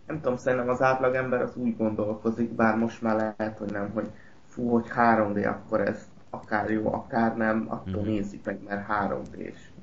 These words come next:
Speaker 2: Igen.
Speaker 1: Mondjuk most már a, mindenhonnan a három D folyik, úgyhogy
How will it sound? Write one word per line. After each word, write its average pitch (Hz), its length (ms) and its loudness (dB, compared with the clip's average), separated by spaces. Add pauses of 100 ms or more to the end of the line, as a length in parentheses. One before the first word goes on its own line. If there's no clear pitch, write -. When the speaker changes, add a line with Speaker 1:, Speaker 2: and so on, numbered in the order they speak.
Speaker 2:
Igen. 92 300 -2 (680)
Speaker 1:
Mondjuk 117 320 6
most 120 220 2
már 117 240 6
a, 113 500 0 (420)
mindenhonnan 110 640 2
a 101 60 0
három 104 440 2
D 98 240 -4
folyik, 104 280 -6
úgyhogy 101 480 -4